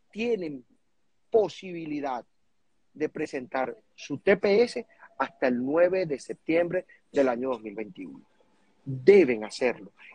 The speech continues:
Y deben hacerlo porque no es excluyente a una aplicación de asilo que esté en proceso, no es excluyente a una visa de estudiante que pueda tener hoy en día, no es excluyente.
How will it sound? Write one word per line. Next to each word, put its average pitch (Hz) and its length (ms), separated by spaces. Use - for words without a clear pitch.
Y 139 80
deben 190 240
hacerlo 185 340
porque 143 380
no 180 280
es 196 120
excluyente 156 760
a 127 160
una 135 380
aplicación 131 580
de 127 100
asilo 160 440
que 147 80
esté 123 200
en 117 100
proceso, 175 720
no 151 280
es 143 120
excluyente 139 760
a 143 80
una 143 240
visa 143 280
de 135 80
estudiante 147 640
que 117 140
pueda 123 220
tener 117 280
hoy 123 160
en 123 140
día, 165 420
no 175 400
es 151 100
excluyente. 143 600